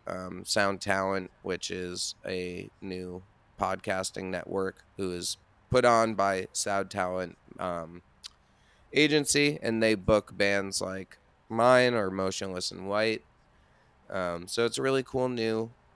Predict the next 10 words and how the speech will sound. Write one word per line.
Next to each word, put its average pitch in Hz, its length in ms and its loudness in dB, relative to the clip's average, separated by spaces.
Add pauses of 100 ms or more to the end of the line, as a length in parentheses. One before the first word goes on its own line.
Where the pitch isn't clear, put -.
(460)
adventure 104 500 -4
for 95 160 -6
us. 90 160 -6
I - 80 -2
just 117 180 -4
said, 110 220 0
um, 87 380 -4 (200)
a 92 60 -14
few 92 240 -10
times. 50 600 -8